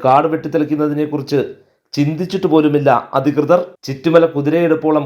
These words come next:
കാഴ്ചഭംഗി തരുന്നതായിരുന്നു ഉത്സവം കാണാൻ ചിറവരമ്പിലൂടെ ആളുകൾ എത്തുന്ന കാഴ്ചയും. ചുറ്റുമല ക്ഷേത്രത്തിൻ്റെ കിഴക്കൻ പ്രദേശമായ മതിലകം, ഉപ്പൂട്, പവിത്രേശ്വരം, കൈതക്കോട് തുടങ്ങിയ ഭാഗങ്ങളിൽ നിന്നും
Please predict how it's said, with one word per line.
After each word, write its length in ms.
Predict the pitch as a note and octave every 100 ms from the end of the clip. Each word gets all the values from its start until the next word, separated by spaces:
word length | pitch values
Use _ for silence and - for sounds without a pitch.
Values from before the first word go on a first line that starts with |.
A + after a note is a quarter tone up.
| C#3+
കാഴ്ചഭംഗി 560 | C3+ C#3 C#3 E3 E3+ D#3+
തരുന്നതായിരുന്നു 640 | D#3+ D3 D3+ C#3 C3 C#3 - -
ഉത്സവം 400 | B2+ B2+ E3+ E3 D#3
കാണാൻ 240 | D3+ C#3 A#2+
ചിറവരമ്പിലൂടെ 680 | C#3 C#3+ D#3+ D#3 D#3 - C3 - - A#2+
ആളുകൾ 280 | C#3+ D#3 D#3+
എത്തുന്ന 280 | D3+ D#3 C#3 C3
കാഴ്ചയും. 440 | C3+ C3+ D3+ F#3 F#3+ - _ _ _ _ _ _ _
ചുറ്റുമല 380 | G3+ G3 A#3+ A#3+ A#3
ക്ഷേത്രത്തിൻ്റെ 520 | A3+ A3 G3+ G3+ F#3 E3+ -
കിഴക്കൻ 400 | - D3+ F3 G3+ F3+
പ്രദേശമായ 540 | F3 F#3 F#3 E3+ E3 D#3 C#3+ A#2+
മതിലകം, 460 | B2+ B2 D#3 D#3 D#3 - -
ഉപ്പൂട്, 400 | B2+ - D#3 D3+ C#3 -
പവിത്രേശ്വരം, 640 | A#2+ C3+ C#3 D#3 - D3 B2+ - _ _ _ -
കൈതക്കോട് 500 | F3 F3+ G#3 G#3 G#3 F#3+
തുടങ്ങിയ 260 | F3+ F3+ D#3+
ഭാഗങ്ങളിൽ 420 | E3 D#3+ D#3+ D#3 D3+
നിന്നും 240 | D#3 C#3+